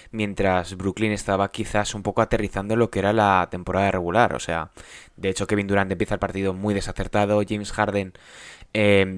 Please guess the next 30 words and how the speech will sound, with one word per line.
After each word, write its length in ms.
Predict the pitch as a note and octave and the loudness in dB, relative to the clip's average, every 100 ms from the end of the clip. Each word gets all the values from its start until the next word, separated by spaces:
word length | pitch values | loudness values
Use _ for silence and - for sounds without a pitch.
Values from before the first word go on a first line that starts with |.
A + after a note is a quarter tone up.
| F#2 F2+ | -8 -6
a 80 | E2+ | 0
mí 60 | G#2+ | 2
me 100 | B2 | 4
pareció 260 | A#2 A2+ | 2 2
bastante 420 | G#2 G2 A2 A2 A#2 | 0 0 -4 0 0
diferente 400 | - G#2 G#2 G2+ | 2 -2 0 0
a 20 | |
lo 100 | G2 | 0
que 80 | F#2+ | 0
habíamos 360 | G2 G2 F#2 | 0 -2 -4
visto 280 | F#2+ - G2 | -6 -4 -2
de 320 | F#2+ F#2+ G2 | 2 2 2
él, 320 | F#2+ F2+ F2 - | 0 -2 -6 -4
eh, 840 | F#2+ F#2 F2+ E2+ E2 D#2 G1+ A#1+ | -4 -4 -4 -6 -8 -10 -6 -6
en 280 | E2 D#2 F2 | -6 -8 -4
las 180 | F2+ - | -4 -4
pasadas 360 | F2+ F#2 F2+ | -2 -2 -2
temporadas. 400 | F2+ F2 F#2 B2+ | -4 -2 2 2
No 60 | A2+ | 0
sé 140 | G2 | -6
si 220 | - G2 | -6 -6
ya 260 | F2+ F#2+ F#2 | -2 0 0
es 220 | F#2 - | -2 -6
una 120 | F#2+ | -8
cuestión 400 | F#2 F#2 G2+ F#2+ | -8 -6 -4 -4
de 180 | F#2+ F#2+ | -2 0
ajuste 560 | F#2 - A2 - - G2 | 0 -2 -6 -4 -2 0
de 240 | G2 G2 | 0 -2
Steve 240 | - G#2 G#2 | -4 -8 -6
Nash 280 | G#2 - | -4 -6